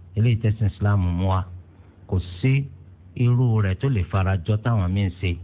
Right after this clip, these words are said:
tó lè jọrú ìtẹ́sìn Islam mú wa. Má jẹ, má mu rárá, má sì ní ìbálòpọ̀ pẹ̀lú obìnrin àbọ́kùnrin rárá láti ìgbà tí àlùfájàrí bá ti yọ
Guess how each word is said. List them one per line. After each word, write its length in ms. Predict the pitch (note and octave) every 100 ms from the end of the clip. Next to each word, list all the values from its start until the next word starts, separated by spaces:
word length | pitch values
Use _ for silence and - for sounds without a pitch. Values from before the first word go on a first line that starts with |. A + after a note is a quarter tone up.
| - -
tó 120 | B2+
lè 100 | A#2 D#2
jọrú 220 | F#2+ F#2+
ìtẹ́sìn 400 | G2+ F2+ F2+ - E2+
Islam 280 | F2 F2 D#2+
mú 240 | D2+ D#2
wa. 120 | D#2+ - - - - - - - A2
Má 100 | A2
jẹ, 260 | D#2+ F#2 E2 - - - - - -
má 260 | - G2 G#2
mu 240 | F#2 F2 F2
rárá, 320 | F#2 F#2 F#2+ F2+ - - - - - -
má 120 | A#2+
sì 240 | - G#2+
ní 240 | F#2 F2+ A2+ F#2+
ìbálòpọ̀ 640 | D2 F#2 G2+ G#2+ - E2 - - - - -
pẹ̀lú 220 | - F2+
obìnrin 380 | G#2+ F#2 G2+ F2+
àbọ́kùnrin 640 | E2+ D#2 G#2 - F2+ F2
rárá 260 | F2+ G2 G2 - - - - - - -
láti 420 | G#2+ B2 - - F2+
ìgbà 220 | D#2 E2
tí 380 | E2 - A2 A2+ B2+ -
àlùfájàrí 640 | F2+ E2 G#2+ G#2+ F#2+ E2+
bá 120 | E2+ F#2
ti 260 | F2+ F2
yọ 140 | F2+